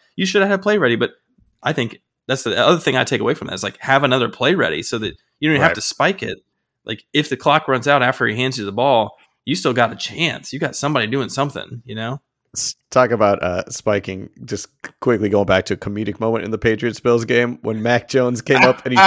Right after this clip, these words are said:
Speaker 1: <laughs>
Speaker 2: fake spiked it, and he still got sacked. It's like, dude,
Speaker 1: <laughs> That's
Speaker 2: that's the
Speaker 1: awesome.
Speaker 2: one thing you can't do. It's like, "Okay, let's catch him
Speaker 1: One
Speaker 2: off guard. Let's
Speaker 1: person rushed.
Speaker 2: spike it." And then <laughs> one guy who came in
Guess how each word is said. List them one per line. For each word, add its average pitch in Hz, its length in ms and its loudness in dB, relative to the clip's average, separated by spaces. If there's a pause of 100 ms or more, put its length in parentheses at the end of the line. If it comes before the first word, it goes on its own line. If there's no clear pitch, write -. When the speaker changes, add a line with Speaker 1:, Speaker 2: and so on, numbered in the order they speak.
Speaker 1:
<laughs> - 60 -2
Speaker 2:
fake 139 300 4
spiked - 520 -4
it, 170 300 4
and 185 120 4
he 180 100 6
still 165 400 4
got 156 280 6
sacked. - 460 6 (240)
It's - 80 -14
like, 214 220 6
dude, 220 380 10
Speaker 1:
<laughs> 415 380 -2 (220)
That's - 140 4
Speaker 2:
that's 226 160 8
the 175 180 4
Speaker 1:
awesome. 170 320 2
Speaker 2:
one 202 140 2
thing 165 140 0
you 156 100 4 (120)
can't 143 400 -2
do. 139 400 6
It's - 200 -20
like, 131 120 4
"Okay, 143 300 4
let's 139 160 0
catch 147 180 8
him 156 80 10
Speaker 1:
One 180 140 8
Speaker 2:
off 185 80 4
guard. 147 120 10 (100)
Let's 139 80 6
Speaker 1:
person 123 140 2
rushed. 120 320 6
Speaker 2:
spike 147 280 -2
it." 139 120 4 (340)
And 160 120 0
then 160 80 2
<laughs> - 220 2
one 170 320 4
guy 151 320 8
who 139 100 4
came 139 300 4
in 117 300 2